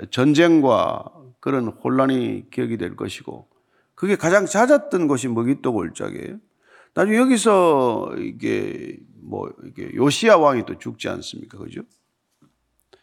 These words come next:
에, 종-, 개혁을 위한 큰 기치를 들었던 사람도 여기서 죽게 되고 하는 무기또 골짜기. 이 저기 저 뭐 계시록에 가면은 아마겟돈 골짜기로 나와요.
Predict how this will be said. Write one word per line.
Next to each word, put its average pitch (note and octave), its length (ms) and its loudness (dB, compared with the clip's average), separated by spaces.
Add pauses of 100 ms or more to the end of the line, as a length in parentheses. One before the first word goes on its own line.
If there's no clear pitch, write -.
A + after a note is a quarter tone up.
(280)
에, - 160 -14
종-, A2 360 -4 (200)
개혁을 D#3+ 460 4
위한 A#2 320 0 (360)
큰 B2+ 640 2
기치를 D3+ 520 -4
들었던 - 320 -6
사람도 - 380 -10
여기서 - 260 -10
죽게 - 280 -8
되고 - 220 -10
하는 - 160 -14 (920)
무기또 A#2+ 520 -2
골짜기. F#2+ 580 -12 (2500)
이 E3+ 680 0
저기 C#3+ 240 0
저 A#2+ 120 0
뭐 G#2+ 240 0 (100)
계시록에 C4 600 4
가면은 F3 680 6
아마겟돈 A3+ 680 4
골짜기로 A2+ 460 -2
나와요. F#2 460 -6